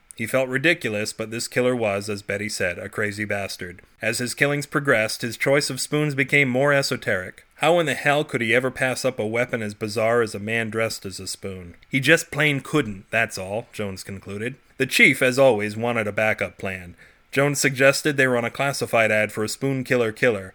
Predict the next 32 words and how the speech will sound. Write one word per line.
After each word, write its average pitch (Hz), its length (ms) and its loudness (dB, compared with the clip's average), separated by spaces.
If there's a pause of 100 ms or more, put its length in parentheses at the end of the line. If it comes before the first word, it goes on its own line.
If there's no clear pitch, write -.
(120)
He, 151 120 6
of 117 160 4
course, 156 260 6
had 123 160 4
to 107 60 -4
specify 110 640 2
that 113 180 0
what 120 220 2
he 123 120 0
was 110 200 -2
after 113 380 0
was 107 160 -2
a 107 80 -6
guy 113 200 2
that 117 140 -4
killed 110 280 -6
spoon 143 340 -2
killers, 98 400 -6
not 117 180 0
a 117 60 0
guy 113 180 2
that 110 140 -4
used 113 320 -4
spoon 110 400 -6
killers 104 340 -4
as 107 140 -4
a 107 80 -4
weapon 107 360 -2
with 101 140 -8
which 98 280 -6
to 98 80 -8
kill. 104 380 2